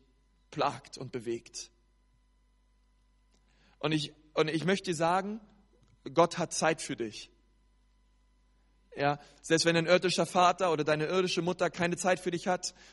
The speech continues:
oder dein bester Freund nicht immer da ist, Gott hat Zeit für dich. Und Gott liebt dich. Und er wartet darauf, Gemeinschaft zu haben mit dir. Deswegen komm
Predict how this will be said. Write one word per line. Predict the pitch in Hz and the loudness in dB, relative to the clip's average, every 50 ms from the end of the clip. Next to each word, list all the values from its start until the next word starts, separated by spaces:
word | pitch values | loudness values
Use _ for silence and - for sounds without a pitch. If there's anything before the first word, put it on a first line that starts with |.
| - - | -8 0
oder | - 165 160 | 4 4 6
dein | 151 165 160 151 | 6 6 6 8
bester | 175 180 - - 185 | 6 6 6 4 0
Freund | 165 - - 180 175 175 | 0 2 2 2 2 2
nicht | 170 160 - | 2 -4 -4
immer | 180 175 170 156 | -2 -2 -2 2
da | 160 160 160 170 | 2 4 4 4
ist, | 170 185 180 175 - - - - _ _ _ _ _ _ _ - | 2 0 -4 -6 -6 -10 -12 -16 _ _ _ _ _ _ _ 2
Gott | - 175 180 190 - - - - - | 6 8 8 6 6 -2 -10 -10 -8
hat | - 147 - - | -8 -8 -6 -6
Zeit | - - - 156 151 147 - | -6 -4 -2 -2 -2 -2 -4
für | - - 127 | -8 -10 -10
dich. | - 113 107 - - - - _ _ _ _ _ _ _ _ _ _ _ _ _ _ _ _ _ _ | -10 -10 -12 -14 -18 -20 -20 _ _ _ _ _ _ _ _ _ _ _ _ _ _ _ _ _ _
Und | - 165 160 151 - | 0 0 0 0 2
Gott | - 156 147 - - - - | 0 0 0 0 -6 -16 -8
liebt | - 151 151 156 175 180 175 - - - - | -6 -4 0 2 2 0 0 -4 -12 -12 -10
dich. | 139 117 107 - - - - - - _ _ _ _ _ _ _ _ _ _ - _ _ | -10 -10 -10 -14 -18 -20 -20 -20 -20 _ _ _ _ _ _ _ _ _ _ -20 _ _
Und | - 165 160 - | 2 2 4 4
er | 151 156 135 120 | 2 2 2 4
wartet | 139 156 165 185 - 196 185 | 4 6 6 6 4 2 0
darauf, | 196 190 175 180 180 175 185 196 208 - - - - _ _ _ _ _ _ - | 0 0 2 2 2 2 2 0 -4 -8 -18 -20 -20 _ _ _ _ _ _ -4
Gemeinschaft | - 151 139 143 147 151 160 170 - - 180 151 - | -2 -2 0 4 4 4 4 4 0 -4 -6 -8 -8
zu | - 160 147 | -10 -8 -4
haben | 143 143 143 139 135 127 | -2 -2 -2 -2 -4 -6
mit | 127 123 - - | -8 -10 -10 -10
dir. | 127 120 113 104 - - _ _ _ _ _ _ _ _ _ _ _ _ _ _ _ _ _ _ _ _ _ _ _ _ _ - | -8 -8 -8 -10 -12 -18 _ _ _ _ _ _ _ _ _ _ _ _ _ _ _ _ _ _ _ _ _ _ _ _ _ -4
Deswegen | - 143 135 - 143 139 123 131 - | -2 -2 -2 -2 -4 -4 -6 -6 -10
komm | - - 160 143 123 107 101 107 | -2 0 0 0 -2 -4 -12 -14